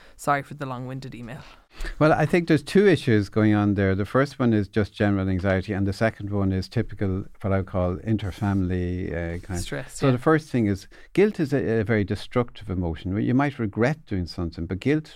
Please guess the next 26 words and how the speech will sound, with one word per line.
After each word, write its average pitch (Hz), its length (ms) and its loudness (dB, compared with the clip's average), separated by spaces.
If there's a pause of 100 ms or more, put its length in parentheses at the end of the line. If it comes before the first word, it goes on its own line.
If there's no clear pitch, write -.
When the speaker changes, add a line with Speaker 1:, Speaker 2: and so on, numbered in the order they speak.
(120)
Speaker 2:
i-, - 40 -4
is 104 340 -2
kind 104 240 -2
of 98 80 -4
all 101 260 0
about, 98 320 -2
you 98 80 -6
know, 98 160 -4
"I 107 100 -2
absolutely 107 460 -4
should 127 560 0
have 95 220 -10
done 85 240 -6
this." - 240 -14 (340)
No, 175 260 2 (200)
if 139 160 -2
you 214 220 2
felt 95 440 0
that 104 140 -2
it 104 40 -6
was 104 140 -6
the 107 80 -4
right 127 320 0
thing 107 320 -2
for - 160 -8
yourself 113 460 -2